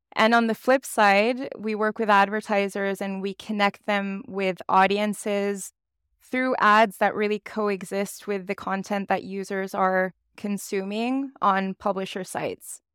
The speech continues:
So that's, you know, our ad platform is really connecting the two.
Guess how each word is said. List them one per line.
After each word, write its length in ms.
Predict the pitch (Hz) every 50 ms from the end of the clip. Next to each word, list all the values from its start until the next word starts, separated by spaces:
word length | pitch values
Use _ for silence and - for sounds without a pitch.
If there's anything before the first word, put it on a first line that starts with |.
| _ _ _ _ _ -
So 720 | - - 226 214 214 214 208 208 208 202 202 202 208 208 - _ _ _ _ _
that's, 440 | - - 233 240 240 233 - - - -
you 100 | - 233
know, 100 | 220 208
our 240 | 202 - - 214 220
ad 440 | - - 214 214 214 214 208 190 196 - _ _ _ _ _ _ _ _ _ _ _ _ _
platform 540 | - - 208 202 - - - - 214 196 196
is 160 | 196 190 190
really 220 | 208 202 196 196 202
connecting 560 | - - 202 196 190 185 - - 202 196 190
the 100 | 185 185
two. 480 | - - - 185 185 196 220 247 277